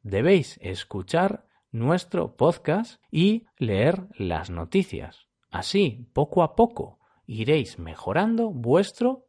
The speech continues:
español. Y esto es todo, queridos oyentes. Hasta aquí el episodio de hoy. Espero que hayáis disfrutado de este podcast y que os haya sido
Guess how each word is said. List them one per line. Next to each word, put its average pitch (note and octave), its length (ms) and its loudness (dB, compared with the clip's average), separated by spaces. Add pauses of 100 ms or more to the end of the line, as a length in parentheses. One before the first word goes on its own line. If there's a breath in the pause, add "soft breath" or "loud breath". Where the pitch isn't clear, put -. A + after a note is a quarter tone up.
español. F#2 800 -8 (320)
Y E3 200 6
esto G3 540 6
es F3+ 500 0
todo, C3 480 8
queridos D#3 720 2
oyentes. G2+ 800 0 (140)
Hasta G#2 460 -4
aquí - 520 -2
el G#2+ 300 0
episodio C#3 840 2
de D#2+ 300 -2
hoy. B2 300 2 (400)
Espero F3+ 800 2
que G#2+ 200 -4
hayáis B2 560 -2
disfrutado A2 1000 -2
de G#2+ 220 -2
este D3 320 -6
podcast E2+ 840 -2
y C#3 100 -8
que - 180 -2
os A#2+ 160 -2
haya D#3+ 240 2
sido D#3 480 0